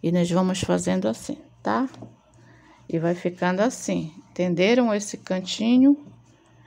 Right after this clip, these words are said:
aqui? Então, eu vou fazer todinho e eu já mostro pra você.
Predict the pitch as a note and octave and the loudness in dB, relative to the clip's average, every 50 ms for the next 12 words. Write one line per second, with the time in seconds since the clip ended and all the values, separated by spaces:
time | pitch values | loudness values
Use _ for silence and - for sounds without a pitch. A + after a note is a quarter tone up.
0 | - _ - - F#3 G3 F#3+ - - - E3+ - - - - - - - - - | -18 _ -6 -6 -6 -6 -8 -10 -10 -8 -8 -8 -8 -12 -18 -20 -20 -20 -20 -20
1 | - - _ - - G#3 A3 A3 G3+ G3 G3+ G3+ - G3+ G3+ G3+ G3 G3+ G#3 G#3 | -20 -20 _ -4 0 2 2 2 2 0 -2 -2 2 2 2 2 2 0 -2 0
2 | - - B3+ C4+ C4+ B3+ - - A3 B3 B3 A#3+ A#3+ A#3+ A#3 A#3+ A3+ A#3 A3+ A3+ | 4 6 8 8 6 6 2 0 4 4 4 4 4 2 0 0 0 0 0 0
3 | A#3 A3+ - - - G3+ G#3+ G#3+ G#3 A3 A#3 A3+ - - - | 0 -2 -6 -6 -2 -2 -2 0 -2 -4 -6 -6 -8 -18 -18